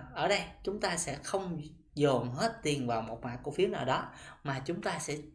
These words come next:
chia tỷ trọng ra, và những cái mã nào mà mình đánh giá tiềm năng thì mình phải chia từ hai mươi đến hai mươi lăm phần trăm cái, ờ, tổng tài sản cho mã đó. Đó, để mà mình đầu tư. Rồi, cái thứ hai á, là một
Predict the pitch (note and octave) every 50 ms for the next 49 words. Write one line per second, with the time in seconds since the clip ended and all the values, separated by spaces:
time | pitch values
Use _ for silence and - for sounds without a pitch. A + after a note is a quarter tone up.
0 | - - - _ _ _ _ _ _ _ - - G#3+ A3 G#3+ G3 - C#3+ C#3+ D3
1 | D#3+ B2 A2+ B2+ D3+ E3 E3+ D#3 C#3 - - C#3 B2+ C3+ C3 B2 B2 B2 A#2+ A#2+
2 | A#2 - - G3+ F3+ C#3+ A#2+ C#3 F3 F3+ E3 C#3+ B2+ B2 B2 B2 B2 B2+ C#3 D#3
3 | F3 G3+ G3+ G3+ - C#3+ B2 C3 D3+ D#3+ D3+ D3+ - - B2 B2 B2 C3 C#3+ C#3+
4 | D3 D3+ C#3+ - F#3 F3 E3+ E3 E3 B2+ A#2+ A#2+ C#3+ D3+ D#3+ E3 E3+ E3+ E3+ D#3+
5 | - - - - - - - - - D#3+ F3+ F#3+ - - E3+ E3 D#3+ D#3+ D#3+ D#3+
6 | D#3+ D#3 D#3+ E3 E3 D#3 D3+ - C#3+ B2 B2 - D#3 D#3+ E3 D#3 D#3 - - -
7 | - - - - - - - D#3+ F3 F#3 F#3 F#3 E3 D#3 D3 C#3+ C#3+ C#3+ C#3+ C#3+
8 | C3+ - D#3 E3 E3 C#3 - - A#2+ - F3 F3 - - - D#3+ D#3+ D3+ C3+ C3+
9 | C#3+ E3+ F#3+ B3+ - - - - - _ _ _ _ _ _ - - E3 F#3 -
10 | D#3 C3 A#2+ A#2+ C#3+ D#3+ F3 D#3 C3+ B2 B2 A#2+ A#2+ A#2+ A#2+ A#2+ A#2 A#2 B2+ A#2+
11 | - - - - - - C3+ C3+ B2+ D3+ E3 E3 E3 E3+ - - - - _ _
12 | - - - - _ - D#3 D#3 D3+ C#3 - - - G#3 G#3+ A#3 A#3 A3 G#3 G3+
13 | G3+ G3+ G3+ G#3+ A3+ - - - - - - - - D3+ D3 C#3+ C#3 C3+ C3+